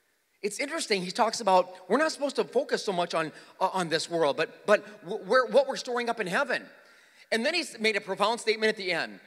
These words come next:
"Where our treasure is, our heart, our heart always follows our treasure." And you know where this is really evident to me? One time, my wife Jody and I, it was the first time we ever went to Vegas. Anybody here been to Vegas?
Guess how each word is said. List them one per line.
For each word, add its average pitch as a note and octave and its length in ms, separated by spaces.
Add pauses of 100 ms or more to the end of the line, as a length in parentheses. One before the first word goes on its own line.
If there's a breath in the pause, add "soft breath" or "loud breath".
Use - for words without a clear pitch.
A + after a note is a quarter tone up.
(120)
"Where D#3 160
our G3+ 80
treasure G3 440
is, B2 140
our A#2 80
heart, D#3+ 240
our C#3 100
heart G3 280
always D3 260
follows A#2+ 320
our A#2+ 100
treasure." G2+ 420 (520 loud breath)
And D#3+ 100
you F3+ 60
know G#3+ 100
where G#3+ 140
this F#3 160
is D3+ 100
really F3 220
evident F3+ 320
to G3+ 80
me? A3+ 280 (600)
One A3 260
time, G#3 280
my F3+ 100
wife E3+ 240
Jody F3+ 240
and D3+ 80
I, B2 120
it - 180
was E3+ 100
the E3+ 80
first A#3+ 220
time G3+ 120
we F3 120
ever E3 120
went D3+ 160
to D3 60
Vegas. A2+ 480 (180 loud breath)
Anybody G3 280
here G3 140
been G3 140
to F#3+ 60
Vegas? G3 400